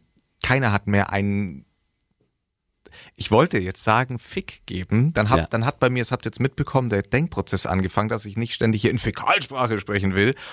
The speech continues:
Speaker 1: und wollte dann sagen, kein Pfennig. Und dann habe ich mir in derselben Sekunde gedacht, who the fuck sagt denn eigentlich noch Pfennig? Oh Mann. Also
Speaker 2: Eine
Speaker 1: ich,
Speaker 2: Währung,
Speaker 1: ich,
Speaker 2: die es seit zwanzig Jahren nicht
Speaker 1: ich
Speaker 2: mehr gibt.
Speaker 1: bin, ich bin so zwischen den zwei Typen.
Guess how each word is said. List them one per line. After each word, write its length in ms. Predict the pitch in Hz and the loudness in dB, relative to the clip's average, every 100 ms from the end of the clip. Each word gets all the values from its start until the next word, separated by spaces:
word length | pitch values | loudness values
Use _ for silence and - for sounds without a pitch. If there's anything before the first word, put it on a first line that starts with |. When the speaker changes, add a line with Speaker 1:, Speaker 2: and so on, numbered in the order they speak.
| - | -6
Speaker 1:
und 180 | - 104 | -2 2
wollte 220 | 123 135 | 2 2
dann 80 | 110 | 0
sagen, 440 | 165 107 117 117 - | 2 2 2 0 -12
kein 320 | - 107 107 - | -4 -2 -2 -8
Pfennig. 560 | - 143 180 98 87 - - - - | 0 2 4 0 -4 -16 -20 -20 -4
Und 120 | - | 4
dann 100 | 123 | 6
habe 140 | 120 135 | 6 4
ich 40 | 127 | 2
mir 100 | 120 | 2
in 180 | 156 | 4
derselben 360 | 180 139 143 151 | 4 6 4 2
Sekunde 300 | 120 - 151 | -2 -4 0
gedacht, 220 | 131 139 - _ _ _ _ _ - | 2 0 -4 _ _ _ _ _ 2
who 220 | 151 247 277 | 6 6 6
the 80 | |
fuck 420 | 170 - 196 - - | 2 4 6 6 0
sagt 280 | 180 175 | 0 0
denn 80 | 165 | 0
eigentlich 280 | 139 151 147 | 0 0 2
noch 160 | 127 104 | 0 -2
Pfennig? 600 | - 190 233 185 101 - - - - - | 0 2 4 4 0 -6 -16 -16 -18 -2
Oh 200 | 127 160 | 2 4
Mann. 340 | 160 160 185 202 - - | 4 2 2 2 -4 0
Also 140 | 160 | 6
Speaker 2:
Eine 80 | 120 | 8
Speaker 1:
ich, 60 | 107 | 8
Speaker 2:
Währung, 200 | 139 143 | 8 8
Speaker 1:
ich, 60 | |
Speaker 2:
die 60 | 127 | 6
es 80 | 113 | 6
seit 160 | 123 | 6
zwanzig 300 | - 117 110 | 6 4 4
Jahren 160 | 104 101 | 4 4
nicht 80 | 104 | 4
Speaker 1:
ich 60 | |
Speaker 2:
mehr 60 | 101 | 4
gibt. 180 | 117 165 | 6 6
Speaker 1:
bin, 220 | 208 226 _ | 4 -2 _
ich 180 | 147 - | -8 0
bin 160 | 175 226 | 0 2
so 140 | 180 | 0
zwischen 380 | - 170 165 156 | 2 2 2 2
den 180 | 147 135 | 2 2
zwei 220 | 127 113 | 2 2
Typen. 540 | - 202 220 185 175 | 2 -4 -2 -2 -2